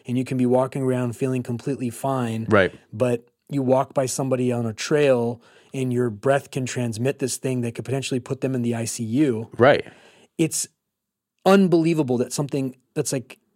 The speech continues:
Speaker 1: infinitesimally small is to be able to wreak so much havoc. And apparently we're just now learning all the information that we've had from the public health experts and the medical experts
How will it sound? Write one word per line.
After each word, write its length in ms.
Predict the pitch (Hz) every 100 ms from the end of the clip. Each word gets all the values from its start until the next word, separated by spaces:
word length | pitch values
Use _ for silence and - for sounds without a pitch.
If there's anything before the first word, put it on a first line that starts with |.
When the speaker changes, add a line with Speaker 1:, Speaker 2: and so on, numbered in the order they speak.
| _ _ _ _ -
Speaker 1:
infinitesimally 880 | 185 185 190 160 175 156 151 147 131
small 800 | - - 139 135 123 110 110 - _ _
is 160 | 147 143
to 40 |
be 300 | 139 135 135 -
able 220 | 156 147
to 140 | 151 143
wreak 320 | 127 131 127 -
so 280 | - - 151
much 220 | 160 -
havoc. 420 | 131 127 123 - _ - -
And 100 | 127
apparently 420 | 120 165 151 139
we're 140 | 135
just 160 | 147 143
now 240 | 143 147
learning 520 | 139 143 147 127 123 123 _ _ -
all 240 | 151 160
the 140 | 160 160
information 580 | 156 147 143 139 151
that 100 | 143
we've 140 | 139 131
had 340 | 131 131 131
from 340 | - 127 117 113 _ _ _ _ -
the 120 | 135
public 340 | - 139 139 -
health 320 | 151 143 - -
experts 520 | 156 - - 147 123
and 120 | -
the 60 | 127
medical 380 | 120 147 156 143
experts 540 | 139 - 151 139 -